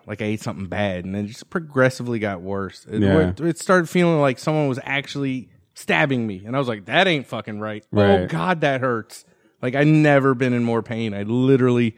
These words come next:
Speaker 1: passed out in, in the fucking waiting <laughs> room of the fucking, uh, emergency room.
Speaker 2: 'Cause you're in that much pain?
Speaker 1: Yeah, I drove myself there.
Speaker 2: Really?
Speaker 1: Because I was like, "Ooh,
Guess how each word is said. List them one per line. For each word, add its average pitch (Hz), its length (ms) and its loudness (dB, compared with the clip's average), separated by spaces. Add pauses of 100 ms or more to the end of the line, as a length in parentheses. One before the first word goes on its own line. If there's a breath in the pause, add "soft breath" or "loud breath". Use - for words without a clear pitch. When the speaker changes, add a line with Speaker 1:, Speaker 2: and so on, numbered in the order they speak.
(360 soft breath)
Speaker 1:
passed 117 360 -2
out 110 260 0
in, 110 260 -2
in 107 180 -4
the 101 60 -2
fucking 104 320 -6
waiting 107 360 0
<laughs> 123 100 4
room 156 160 4 (340 loud breath)
of 113 140 -6
the 113 80 -2
fucking, 107 480 -4
uh, 104 320 -4 (180)
emergency 110 460 -4
room. 104 80 -8
Speaker 2:
'Cause 101 140 4
you're 98 140 8
in 92 80 4
that 90 120 2
much 92 220 0
pain? 98 260 0
Speaker 1:
Yeah, 131 60 4
I - 20 4
drove 214 240 4
myself 117 400 -6
there. 143 240 -2
Speaker 2:
Really? 131 320 4 (240)
Speaker 1:
Because 127 160 -8
I 131 80 -2
was 117 80 -4
like, 104 100 -10
"Ooh, 95 1080 -14